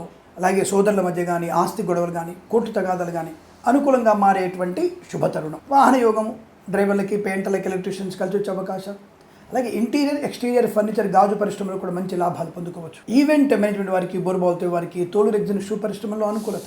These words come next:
అలాగే ఇంట్లో వివాహాది శుభకార్యాల అవకాశం, ఇంట్లో ఏదైనా ఇంటిని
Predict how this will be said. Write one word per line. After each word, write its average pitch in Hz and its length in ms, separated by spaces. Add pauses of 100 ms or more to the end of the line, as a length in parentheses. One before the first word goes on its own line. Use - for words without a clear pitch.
అలాగే 247 220
ఇంట్లో 269 260 (520)
వివాహాది 247 680
శుభకార్యాల 214 640
అవకాశం, 233 340
ఇంట్లో 208 220
ఏదైనా 202 300 (260)
ఇంటిని 240 280